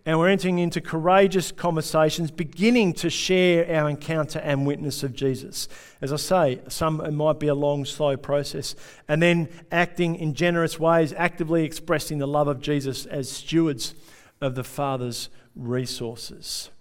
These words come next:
And in this, our mission is both local and global. The strength of our global partnership is given life and energy on the strength of our commitment to local mission.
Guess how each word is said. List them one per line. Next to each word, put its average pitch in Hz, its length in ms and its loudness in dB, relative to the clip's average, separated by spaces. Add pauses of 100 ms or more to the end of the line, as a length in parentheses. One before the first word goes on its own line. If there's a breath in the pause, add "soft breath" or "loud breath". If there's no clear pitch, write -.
(680 soft breath)
And 143 100 2
in 233 160 6
this, 165 320 2
our 165 140 4
mission 170 420 0
is 156 160 -4
both 147 460 0
local 175 520 0 (380 loud breath)
and 147 580 -2
global. 135 460 0 (1000)
The 147 100 0
strength - 680 2 (420 soft breath)
of 160 120 4
our 160 220 6
global 190 500 4
partnership 151 640 2
is 147 140 -6
given 151 340 0
life 185 340 6
and 170 100 2
energy 156 460 0 (540 soft breath)
on 156 160 2
the 151 60 0
strength 196 640 2
of 170 120 0
our 170 160 4
commitment 160 520 -2
to 170 120 -4
local 185 340 2
mission. 120 340 -6